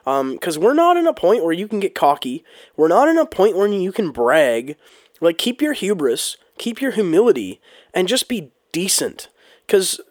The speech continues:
whether you believe it or not, some people are petrified still, and it's not their fault. They've been pumped up and, and led on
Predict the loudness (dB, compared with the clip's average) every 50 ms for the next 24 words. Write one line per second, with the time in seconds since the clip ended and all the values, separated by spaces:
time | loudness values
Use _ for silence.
0 | _ -4 0 2 4 6 6 4 4 2 -2 -4 -2 0 0 2 2 2 0 0
1 | 0 0 0 0 0 0 2 2 2 2 0 -2 _ -16 -20 -20 -20 _ -10 -4
2 | 0 4 4 4 4 2 0 -2 -4 -2 0 2 2 2 2 0 -2 -4 -4 -4
3 | -4 -2 0 -2 -2 0 0 -2 -2 -2 -4 -6 -8 -6 -8 -8 -10 -12 -16 _
4 | _ _ _ _ -6 -2 -2 -2 -2 -2 0 0 0 0 0 -2 -2 -2 0 0
5 | 0 -2 -2 0 2 2 2 0 -2 -6 -16 _ _ _ _ _ _ _ _ 2
6 | 2 2 2 2 0 0 0 0 -2 -10 _ -6 0 2 2 2 2 0 -2 0
7 | 0 0 -2 -2 -2 -2 -2 -2 -2 -2 -2 -2 -2 -2 0 2 2 2 4 4
8 | 2 2 0 0 -4 -8 -10